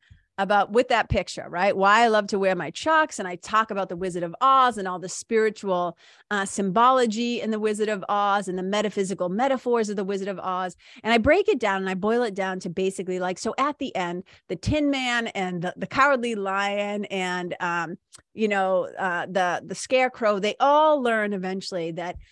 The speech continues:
what they were seeking was within them all along. They always had the brains, they had the smarts, they had the heart, and they had the courage, right? It was always within them. And I write this whole thing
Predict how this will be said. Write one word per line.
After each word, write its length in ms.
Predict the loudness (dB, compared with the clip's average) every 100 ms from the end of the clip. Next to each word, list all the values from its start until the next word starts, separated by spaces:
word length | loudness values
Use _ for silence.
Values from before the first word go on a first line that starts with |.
| _
what 240 | 0 0 0
they 120 | -2
were 120 | -2
seeking 480 | -4 -6 -6 -6 -4
was 160 | -4
within 320 | -6 -6 -4 -4
them 160 | -6
all 240 | -6 -6 -6
along. 480 | -8 -8 -10 -6
They 140 | -6 -2
always 400 | 0 2 0 -4
had 280 | -2 -2 -4
the 80 |
brains, 540 | -4 -2 -2 -2 -6 -4
they 160 | -4
had 300 | -2 0 0
the 80 | -4
smarts, 560 | -8 -2 2 2 -2 -2
they 160 | -2
had 280 | 0 -2 -2
the 80 | -4
heart, 400 | -2 0 0 -2 _ _ -20 -8
and 140 | -4 -2
they 60 |
had 240 | 0 -2 -2
the 80 | -6
courage, 440 | -6 -6 -6 -4
right? 140 | -2
It 80 | -2
was 120 | -4 -2
always 380 | 2 2 0 -4
within 340 | -6 -4 -4
them. 140 | -6 -8
And 80 | -6
I 60 |
write 240 | -2 -2 -2
this 160 | -6
whole 260 | -2 -2 -2
thing 320 | -4 -6